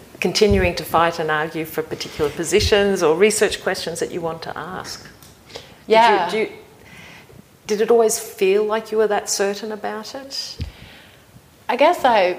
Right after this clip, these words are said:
Speaker 2: I guess I sort of feel life is too short. I, I think I'm, I'm a pretty decisive person.
Speaker 1: Yeah.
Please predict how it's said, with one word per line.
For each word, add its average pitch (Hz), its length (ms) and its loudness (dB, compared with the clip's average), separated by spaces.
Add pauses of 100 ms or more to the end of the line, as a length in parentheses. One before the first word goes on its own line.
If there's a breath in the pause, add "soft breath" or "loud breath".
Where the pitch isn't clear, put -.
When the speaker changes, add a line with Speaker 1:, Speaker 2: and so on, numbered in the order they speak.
(260)
Speaker 2:
I 196 120 -6
guess 247 240 2
I 202 100 4
sort 185 260 -6
of 180 80 -4
feel 180 260 0
life 160 280 -2
is 170 140 -6
too 175 220 -4
short. 156 560 -2
I, 175 180 4
I 196 80 6
think 262 280 2
I'm, 190 460 2
I'm 175 180 -4
a 170 60 0
pretty 170 300 -2
decisive 170 680 -4
person. 226 540 0
Speaker 1:
Yeah. 165 180 -6